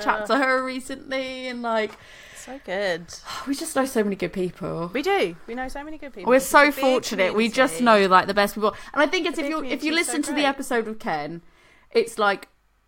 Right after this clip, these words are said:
Speaker 1: I know that we kind of maybe, it, it maybe came across like we were kind of saying that these other things don't happen, but, like, that's not at all what,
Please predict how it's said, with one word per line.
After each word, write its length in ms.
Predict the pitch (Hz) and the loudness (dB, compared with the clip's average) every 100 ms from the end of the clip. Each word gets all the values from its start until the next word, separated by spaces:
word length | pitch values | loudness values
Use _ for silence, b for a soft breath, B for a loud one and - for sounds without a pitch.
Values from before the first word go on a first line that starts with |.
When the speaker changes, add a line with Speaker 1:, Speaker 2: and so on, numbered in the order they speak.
| _ _ _ _ - | _ _ _ _ -2
Speaker 1:
I 80 | |
know 180 | 233 262 | 2 2
that 140 | 247 240 | 0 -2
we 100 | 226 | -4
kind 320 | 233 233 220 | 0 0 0
of 160 | 208 | -4
maybe, 560 | 226 220 208 208 202 190 _ _ _ _ _ _ _ _ _ - | -2 -2 -2 -6 -6 -8 _ _ _ _ _ _ _ _ _ -4
it, 180 | 214 - | -4 -2
it 160 | 226 226 | -2 2
maybe 280 | 302 302 277 | 0 0 -4
came 280 | - 277 | -2 -2
across 560 | 269 262 294 220 - - | -2 0 2 2 -2 -8
like 520 | 160 160 160 - - b b b b | -4 -4 -4 -10 -20 b b b b
we 120 | 185 | -2
were 60 | 180 | 0
kind 300 | 180 196 175 | 0 0 0
of 40 | |
saying 280 | - 180 175 | -2 -2 -2
that 160 | 180 175 | -4 -4
these 160 | 175 | -4
other 160 | 175 170 | -4 -4
things 260 | 175 170 165 | -8 -8 -8
don't 200 | 165 165 | -8 -6
happen, 440 | 165 170 160 160 | -8 -6 -10 -8
but, 160 | 185 - | -8 0
like, 220 | 185 180 | 0 2
that's 300 | 233 - - | 0 0 -4
not 380 | 214 190 175 - _ _ _ _ - | -2 0 0 -4 _ _ _ _ -2
at 220 | 208 - | -2 0
all 260 | 208 185 180 | -2 0 -2
what, 280 | 180 175 | -4 -6